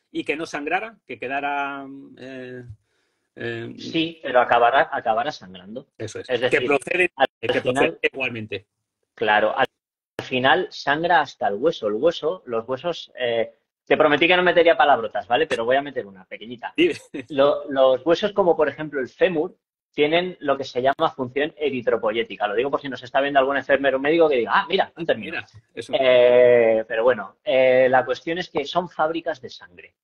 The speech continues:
Speaker 2: ¿de acuerdo? Igual que una fábrica de coches está conectada a las carreteras para que le entren los materiales y salgan lo que fabrica,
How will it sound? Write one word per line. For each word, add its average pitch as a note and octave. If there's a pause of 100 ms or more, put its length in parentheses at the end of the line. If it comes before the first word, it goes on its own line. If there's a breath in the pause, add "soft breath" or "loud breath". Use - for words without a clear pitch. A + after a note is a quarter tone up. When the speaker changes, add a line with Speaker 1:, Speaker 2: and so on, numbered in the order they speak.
(160)
Speaker 2:
¿de G#2
acuerdo? G#2 (540)
Igual C3
que F3+
una F3+
fábrica E3+
de D3
coches -
está -
conectada D3+
a G#2+
las G2+
carreteras G#2
para G2
que F#2+
le A2+
entren D3+
los D#3+
materiales D#3
y F#2+
salgan C3
lo D3
que D3
fabrica, D#3+